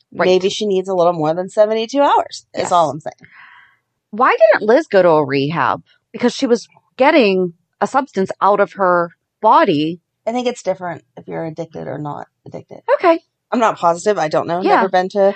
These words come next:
Speaker 1: And no,
Speaker 2: rehab,
Speaker 1: I was just,
Speaker 2: but
Speaker 1: it
Speaker 2: I
Speaker 1: just
Speaker 2: think
Speaker 1: occurred to me, like
Speaker 2: that rehab is if you are mentally addicted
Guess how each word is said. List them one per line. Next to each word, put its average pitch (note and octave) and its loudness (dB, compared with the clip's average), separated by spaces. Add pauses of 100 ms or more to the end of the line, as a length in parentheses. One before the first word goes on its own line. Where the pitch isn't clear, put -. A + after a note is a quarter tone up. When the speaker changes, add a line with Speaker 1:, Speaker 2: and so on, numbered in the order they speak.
(280)
Speaker 1:
And B3+ 0
no, C4+ 0
Speaker 2:
rehab, D4 2
Speaker 1:
I A#3 2
was C4 2
just, A3 6
Speaker 2:
but F3 0 (260)
Speaker 1:
it A#3 0
Speaker 2:
I G#3+ 2
Speaker 1:
just A#3+ 2
Speaker 2:
think A#3 0
Speaker 1:
occurred A#3 2
to C4+ 0
me, F3 2
like E3+ 2
Speaker 2:
that F#3+ 4
rehab G3+ 4
is F3 -4
if E3+ 0
you F3+ -2
are D#3 2 (400)
mentally F3 -4
addicted C#3 -10